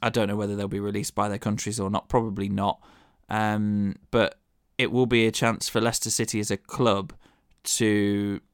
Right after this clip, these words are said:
say the final official goodbye to Vichai. I don't think as a club for the next few decades at the very least he'll be, um,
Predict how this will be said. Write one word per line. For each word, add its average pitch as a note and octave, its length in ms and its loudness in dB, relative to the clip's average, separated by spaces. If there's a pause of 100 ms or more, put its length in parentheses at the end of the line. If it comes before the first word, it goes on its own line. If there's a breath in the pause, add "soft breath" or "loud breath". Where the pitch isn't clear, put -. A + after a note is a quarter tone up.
(360)
say A2 260 2
the G#2+ 100 -2
final A2+ 540 4
official A#2+ 500 2
goodbye G2 420 -4
to - 140 -6
Vichai. A2 380 -2
I C3 120 6
don't C3 200 2
think G2+ 400 -6 (340 soft breath)
as G#2+ 140 -4
a G#2 80 -4
club G2+ 340 0 (440 soft breath)
for - 180 -4
the A2 100 0
next - 480 -4 (220)
few A2+ 260 -2
decades A2 640 2
at G#2 80 -2
the A2 80 0
very A2+ 260 4
least A#2+ 380 0
he'll G#2 220 -2
be, G#2+ 560 -4 (280)
um, G2+ 520 -6